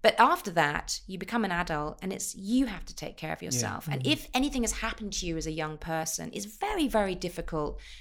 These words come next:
Speaker 1: to then, you know, you internalize that instead of taking care of yourself,
Speaker 2: Mm-hmm.
Speaker 1: you know? And I, I, I, I think for a long time, I, I just,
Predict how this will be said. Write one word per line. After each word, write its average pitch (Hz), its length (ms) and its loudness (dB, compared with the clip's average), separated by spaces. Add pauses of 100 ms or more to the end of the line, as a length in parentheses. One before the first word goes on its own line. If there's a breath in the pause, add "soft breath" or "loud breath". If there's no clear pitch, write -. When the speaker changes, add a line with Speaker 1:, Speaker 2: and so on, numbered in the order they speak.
(180 loud breath)
Speaker 1:
to 170 420 2 (360 loud breath)
then, 165 540 2 (840)
you 214 100 -2
know, 185 60 0
you 202 160 4
internalize 180 1000 2
that 165 440 8
instead 185 380 2
of 170 300 2 (100)
taking - 260 -2
care 330 300 0
of 233 80 -2
yourself, - 480 -6
Speaker 2:
Mm-hmm. 117 320 -4
Speaker 1:
you 170 100 -2
know? 160 80 0
And 156 300 0
I, 196 220 4 (920 loud breath)
I, 190 400 8 (200)
I, 214 240 0
I 220 60 -2
think 226 220 0
for 208 160 -2
a 202 40 2
long 202 220 2
time, 208 420 0
I, 185 320 0
I 180 140 -6
just, - 540 -2